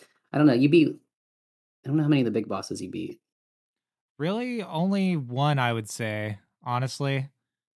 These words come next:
Speaker 2: I've beaten
Speaker 1: Like
Speaker 2: other bosses, but as far as, like, the main bosses go, I've only beaten, uh, Margit. I just
Speaker 1: Margit,
Speaker 2: got to
Speaker 1: and
Speaker 2: what
Speaker 1: did
Speaker 2: I assume is the second big boss.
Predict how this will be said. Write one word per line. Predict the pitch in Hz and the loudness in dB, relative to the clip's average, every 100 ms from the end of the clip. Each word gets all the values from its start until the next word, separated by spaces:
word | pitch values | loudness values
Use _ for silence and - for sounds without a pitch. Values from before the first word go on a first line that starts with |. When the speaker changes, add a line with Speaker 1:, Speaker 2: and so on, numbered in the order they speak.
| - | -4
Speaker 2:
I've | 139 135 | -2 0
beaten | 180 175 147 | 0 2 0
Speaker 1:
Like | |
Speaker 2:
other | 151 127 | 0 -2
bosses, | 107 117 120 - 110 107 | 0 0 0 -2 -8 -8
but | 113 107 | -6 -4
as | 110 | -6
far | - 131 | -4 -2
as, | 127 | -2
like, | 123 117 | -4 -6
the | 110 | -8
main | 117 120 120 | -4 -4 -2
bosses | 117 113 - 110 | -2 -4 -6 -8
go, | 113 | -6
I've | 110 113 | -4 -4
only | 117 113 | -4 -4
beaten, | 113 113 110 110 113 | -2 -2 -2 -6 -6
uh, | - 110 104 104 101 | -6 -6 -4 -6 -6
Margit. | 117 113 107 101 - _ _ _ _ _ _ _ _ - | -2 -2 -4 -10 -16 _ _ _ _ _ _ _ _ -6
I | 120 | -4
just | 113 143 143 120 | -4 -2 -2 0
Speaker 1:
Margit, | |
Speaker 2:
got | 127 131 - | 0 0 -2
to | - 131 120 | -10 -6 -4
Speaker 1:
and | 113 | -2
Speaker 2:
what | 123 | -2
Speaker 1:
did | |
Speaker 2:
I | 117 | -2
assume | 110 - 131 117 | -4 -6 -6 -6
is | 110 | -8
the | |
second | 107 113 113 117 110 | -8 -8 -6 -8 -6
big | 117 117 | -6 -2
boss. | 135 135 135 - | 0 0 -4 -14